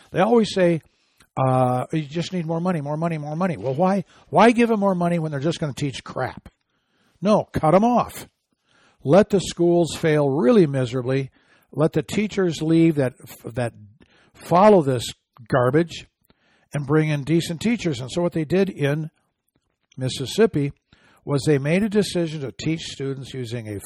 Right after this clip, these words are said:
phonics-based reading method, which is a contrast, direct contrast to what's done in the blue states.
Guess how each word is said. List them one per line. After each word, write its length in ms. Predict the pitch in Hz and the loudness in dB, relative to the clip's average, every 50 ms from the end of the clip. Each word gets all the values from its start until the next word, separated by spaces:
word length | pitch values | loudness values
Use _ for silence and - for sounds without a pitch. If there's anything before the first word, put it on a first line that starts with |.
| - - | -10 -8
phonics-based 1200 | 127 135 143 156 170 175 - - - - - - _ _ _ _ 135 127 123 123 117 - - - _ _ _ _ _ _ _ _ - | -6 -6 -4 -4 -4 -6 -6 -10 -14 -16 -16 -18 _ _ _ _ -4 -4 -4 -4 -6 -10 -16 -20 _ _ _ _ _ _ _ _ -12
reading 440 | - 127 151 170 165 147 123 110 | -6 -2 0 2 2 0 -2 -4
method, 440 | 92 92 92 90 - - 101 120 131 - _ _ _ _ _ _ _ _ _ _ _ _ _ _ _ _ _ _ _ _ _ _ _ _ | -10 -12 -12 -12 -12 -12 -12 -14 -16 -20 _ _ _ _ _ _ _ _ _ _ _ _ _ _ _ _ _ _ _ _ _ _ _ _
which 220 | _ 147 143 - 151 | _ -4 -4 -2 -2
is 120 | 139 131 | -2 -4
a 60 | 131 | -2
contrast, 680 | - - 139 135 135 127 - - 127 120 117 113 - - | -2 -2 -2 0 -2 -2 -4 -4 -2 -2 -2 -4 -6 -4
direct 240 | - 170 185 - - | 0 0 0 0 -2
contrast 480 | 127 123 117 110 - 123 113 107 98 | -6 -6 -8 -8 -8 -8 -6 -6 -8
to 80 | - 117 | -10 -10
what's 220 | 107 110 104 - | -10 -10 -10 -10
done 260 | 92 98 110 113 117 113 | -8 -6 -6 -6 -6 -8
in 80 | 104 | -10
the 80 | 104 101 | -12 -14
blue 300 | 92 98 110 113 110 104 | -12 -10 -10 -8 -8 -10
states. 480 | - - 101 87 92 101 - - - | -10 -12 -12 -12 -12 -12 -14 -18 -18